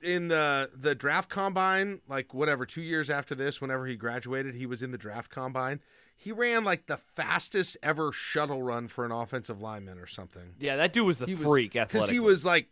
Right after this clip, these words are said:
Speaker 1: not, he was, like, just, like, tall and sort of thin.
Speaker 2: Yeah.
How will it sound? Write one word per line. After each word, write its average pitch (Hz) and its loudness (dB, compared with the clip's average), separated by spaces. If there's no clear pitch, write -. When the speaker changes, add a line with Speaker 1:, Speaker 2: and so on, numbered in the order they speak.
Speaker 1:
not, 170 4
he 143 -8
was, 147 -4
like, 143 0
just, 165 -4
like, 160 -2
tall 170 0
and 123 -2
sort 160 -4
of 117 -4
thin. 101 -8
Speaker 2:
Yeah. 101 -4